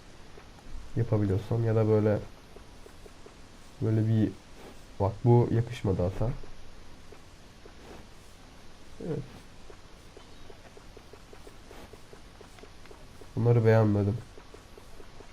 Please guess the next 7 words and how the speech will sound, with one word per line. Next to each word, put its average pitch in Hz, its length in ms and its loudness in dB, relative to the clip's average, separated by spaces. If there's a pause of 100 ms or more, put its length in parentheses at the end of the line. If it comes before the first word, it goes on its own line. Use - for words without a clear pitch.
(2750)
Neyse. 123 280 8 (1300)
E, 139 100 6
bu 156 80 8
iyi, 175 260 10
iyi 170 160 12
sayılır 127 400 8
bu. 147 140 4